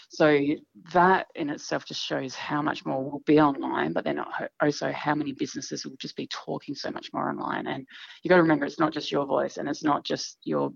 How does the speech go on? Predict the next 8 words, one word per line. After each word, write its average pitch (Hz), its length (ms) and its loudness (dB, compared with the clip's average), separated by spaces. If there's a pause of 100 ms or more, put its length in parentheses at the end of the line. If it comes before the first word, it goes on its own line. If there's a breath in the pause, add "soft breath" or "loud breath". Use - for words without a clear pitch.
beer 147 160 4
competitor. 156 640 -2 (340 loud breath)
It - 160 0
will 143 220 0
be 135 500 2 (680 soft breath)
every 160 480 6
single 143 260 -6
business 139 480 -4